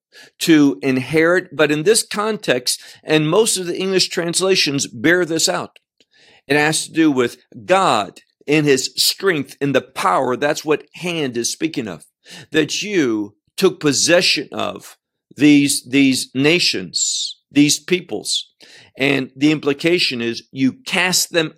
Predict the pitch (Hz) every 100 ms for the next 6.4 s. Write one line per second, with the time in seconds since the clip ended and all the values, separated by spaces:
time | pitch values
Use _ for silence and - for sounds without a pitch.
0 | - 185 127 - - _ _ _ _ _
1 | - - - - 156 151 151 170 156 -
2 | - 214 254 - - 139 127 - 170 180
3 | 151 151 156 147 - 156 - - 196 208
4 | 220 214 - 156 151 127 190 220 - -
5 | 180 107 - - - _ _ _ _ -
6 | 143 156 202 220